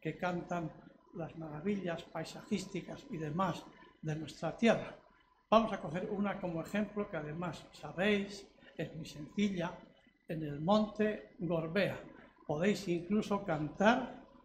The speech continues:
siempre que no desafinéis más de dos tonos y medio. Si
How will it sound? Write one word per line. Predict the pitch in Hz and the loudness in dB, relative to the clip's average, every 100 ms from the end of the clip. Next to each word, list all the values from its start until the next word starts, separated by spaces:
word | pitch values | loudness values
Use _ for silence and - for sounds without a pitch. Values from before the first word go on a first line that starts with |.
| - | -20
siempre | - 180 180 180 180 | -8 -4 -2 -2 -2
que | 165 | -2
no | 180 | -2
desafinéis | 180 180 175 - 156 180 196 156 | -4 -4 -6 -4 -2 0 0 -2
más | 180 180 | -2 -2
de | 156 | -2
dos | 151 196 - | -2 -2 6
tonos | 214 233 240 - | 8 10 8 2
y | 170 | 2
medio. | 170 143 - - - - - 139 | 2 2 -4 -10 -10 -6 -2 -2
Si | 147 | 0